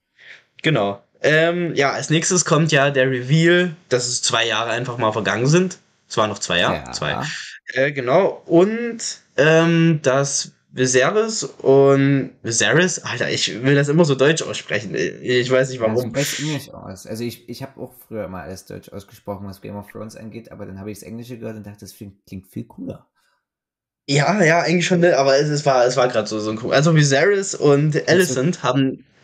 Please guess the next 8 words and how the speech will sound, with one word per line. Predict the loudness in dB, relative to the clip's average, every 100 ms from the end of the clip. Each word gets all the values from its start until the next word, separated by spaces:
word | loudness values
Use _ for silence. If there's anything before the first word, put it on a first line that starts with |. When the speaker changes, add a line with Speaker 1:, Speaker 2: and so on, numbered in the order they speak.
| _ _ _ -20 -14
Speaker 1:
haben | 0 0 2 2
nämlich | 2 0 -2 -2
jetzt | -2 0
schon | 0 0 2
bereits | 2 2 -2
ein | -2
Kind. | 0 0 -2 -12 _ _ _ _ _ _ _ _ _
Ähm, | 2 4 4 2 0 2 2 0